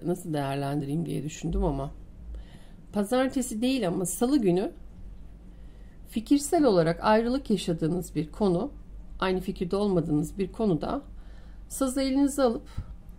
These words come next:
önünüzü açarsınız. Ne kadar yanınızdaki kişi sizin fikrinize saygı duymasa da sonuçlarını gördüğü zaman,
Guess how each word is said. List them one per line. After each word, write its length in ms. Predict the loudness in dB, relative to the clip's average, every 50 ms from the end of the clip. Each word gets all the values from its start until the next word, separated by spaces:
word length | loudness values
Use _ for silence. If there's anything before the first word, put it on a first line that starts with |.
| -4 2 4
önünüzü 360 | 6 6 6 4 4 4 4
açarsınız. 960 | 4 4 4 2 4 4 4 2 0 -2 -2 -2 -2 -4 -6 -10 -14 -14 -16 -16 -16 -16 -16 -16 -12 -4 0
Ne 100 | 0 2
kadar 380 | 4 4 6 6 6 6 4 2 0 0
yanınızdaki 640 | 0 2 4 4 4 2 2 0 0 0 -2 -8
kişi 440 | -4 -4 -2 0 0 0 0 0 -2 -6 -16 -20 -20 -18 -18 -16 -10
sizin 300 | -6 -4 -2 0 0 -2
fikrinize 520 | 0 -2 -2 0 2 2 2 4 4 2
saygı 440 | 0 0 0 0 0 0 -2 -2 0
duymasa 480 | 0 2 2 2 2 2 0 0 0 0
da 180 | 0 -2 -2 -4 -8 -12
sonuçlarını 600 | -6 -2 0 0 0 0 0 2 2 4 4 4
gördüğü 440 | 4 4 4 4 4 2 0 0 0
zaman, 400 | 2 2 2 2 2 -2 -4